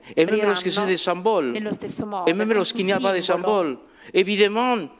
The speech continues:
Speaker 2: Anche quando non ci sono
Speaker 1: les
Speaker 2: simboli.
Speaker 1: Titanic, c'est un titan.
Speaker 2: Titanismo è
Speaker 1: Et le
Speaker 2: come il
Speaker 1: Titanic
Speaker 2: titan-
Speaker 1: va par l'océan, et l'océan, c'est pas une mer.
Speaker 2: Il Titanico va ver-, nell'oceano,
Speaker 1: C'est
Speaker 2: che non è un mare.
Speaker 1: C'est un océan.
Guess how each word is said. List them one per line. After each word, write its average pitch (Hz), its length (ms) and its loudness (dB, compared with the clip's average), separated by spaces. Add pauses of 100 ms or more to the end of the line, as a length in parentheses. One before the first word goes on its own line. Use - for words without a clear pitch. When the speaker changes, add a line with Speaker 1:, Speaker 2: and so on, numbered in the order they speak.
(140)
Speaker 2:
Anche 214 220 -8
quando 208 240 -4
non 202 140 -8
ci - 120 -4
sono 226 240 -6
Speaker 1:
les 233 60 -8
Speaker 2:
simboli. 185 720 0
Speaker 1:
Titanic, 233 1000 0
c'est 277 220 0
un 233 100 2
titan. 277 500 0 (680)
Speaker 2:
Titanismo 196 1120 -4
è 208 80 0
Speaker 1:
Et 220 40 2
le 220 80 -4
Speaker 2:
come 196 140 -2
il 190 40 0
Speaker 1:
Titanic 233 300 0
Speaker 2:
titan- 208 120 -4
Speaker 1:
va 294 200 2
par 269 280 0
l'océan, 240 1120 4
et 196 120 6
l'océan, 254 380 2
c'est 247 160 -2
pas 247 160 2
une 233 140 0
mer. 294 460 -2
Speaker 2:
Il 220 140 -12
Titanico 202 600 -4
va 180 600 -2
ver-, 180 260 0
nell'oceano, 196 920 -2
Speaker 1:
C'est 208 80 0
Speaker 2:
che 208 80 -6
non 202 160 -8
è 208 80 0
un 190 160 -8
mare. 175 600 -6 (460)
Speaker 1:
C'est 190 180 -2
un 226 100 2
océan. 240 540 -4